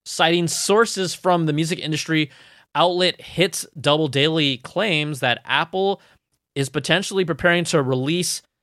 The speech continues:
the third generation AirPods in the next coming weeks.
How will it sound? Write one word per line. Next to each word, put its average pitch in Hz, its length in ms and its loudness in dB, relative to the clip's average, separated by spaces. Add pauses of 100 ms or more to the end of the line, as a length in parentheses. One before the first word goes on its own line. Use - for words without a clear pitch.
(340)
the 123 100 -2
third 214 600 0 (300)
generation 165 760 -2 (240)
AirPods 123 760 2 (1040)
in 135 400 0
the 113 120 -2
next 139 280 -2
coming 113 360 -2
weeks. 180 500 -2